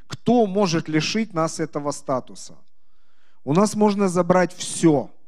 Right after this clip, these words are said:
и даже жизнь. Но вот это отцовство, то, что мы дети Божьи, у нас никто не может отнять. И если мы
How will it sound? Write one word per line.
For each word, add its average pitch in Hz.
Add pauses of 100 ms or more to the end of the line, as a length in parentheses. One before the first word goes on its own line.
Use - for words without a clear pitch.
(220)
и 127
даже 156
жизнь. 123 (1400)
Но 143 (480)
вот 147
это 170
отцовство, 156 (680)
то, 165
что 170
мы 170
дети 170
Божьи, 160
у 139
нас 147
никто 160
не 147
может 110
отнять. 98 (600)
И 127
если 214
мы 208